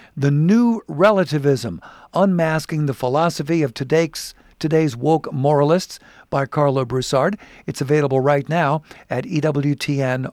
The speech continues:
R C dot com. Buy Catholic, shop Catholic,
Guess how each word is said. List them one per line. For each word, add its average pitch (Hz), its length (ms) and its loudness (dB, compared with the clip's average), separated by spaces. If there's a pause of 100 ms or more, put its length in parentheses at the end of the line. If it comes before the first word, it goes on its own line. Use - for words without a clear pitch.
R 190 240 2
C 143 400 -4 (400)
dot 139 300 0
com. 131 360 -2 (300)
Buy 156 240 2
Catholic, 160 420 -2
shop 214 300 0
Catholic, 139 460 -4